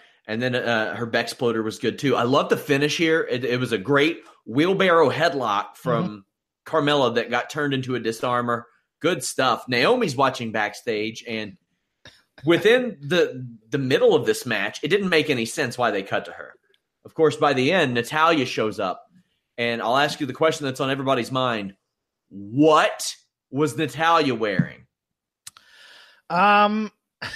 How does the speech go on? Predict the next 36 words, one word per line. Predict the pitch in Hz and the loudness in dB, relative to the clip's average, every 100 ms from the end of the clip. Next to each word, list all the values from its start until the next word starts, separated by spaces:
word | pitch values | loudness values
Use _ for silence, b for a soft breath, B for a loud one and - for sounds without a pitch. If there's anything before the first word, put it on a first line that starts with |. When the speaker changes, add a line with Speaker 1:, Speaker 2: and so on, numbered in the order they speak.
| - 185 - - - _ B B B B B | -6 -6 -8 -18 -18 _ B B B B B
Speaker 2:
I, | 165 175 | -4 0
I | 180 | 0
think | 185 220 202 | 2 0 0
someone | - 214 190 | -2 -2 0
else | 180 185 | 0 0
put | - 196 | -2 -2
it | 185 175 | -2 -2
best. | 170 175 - - | -2 -2 -2 -4
She, | - 202 - | -6 -6 -8
she's | - 202 185 165 - - | -8 -6 -6 -8 -10 -14
the | 175 | -12
cowardly | 175 - 220 220 180 190 | -4 0 2 2 0 -2
lion | 165 170 175 135 | 0 -2 -4 -8
from | 147 139 | -10 -8
The | |
Wizard | 143 143 139 | -6 -6 -8
of | |
Oz. | 139 139 98 - - | -8 -10 -12 -20 -12
She | - 170 | -4 -2
has | 156 | -2
the | 151 | -2
cat | 165 165 165 | 0 0 2
ears, | 170 165 165 - B B B | 0 0 -2 -4 B B B
and | 151 | -6
she | 160 | 0
kinda | 175 160 | 2 2
has | 160 160 | 2 0
the | 165 | -4
puffed | 147 - 175 - | -8 -6 -8 -2
up | 180 - | -4 -4
mane | 151 156 170 175 170 165 | -10 -4 -4 -4 -6 -6
type | 165 165 - | -4 -4 -4
thing. | 170 160 156 156 b b b b b _ | -2 -2 -4 -8 b b b b b _
Um, | 170 170 175 170 160 _ _ _ _ _ _ | 2 4 2 0 -6 _ _ _ _ _ _
yeah, | 190 170 147 127 123 | -2 0 2 0 0
I'm, | 156 165 165 143 | 2 2 -2 -8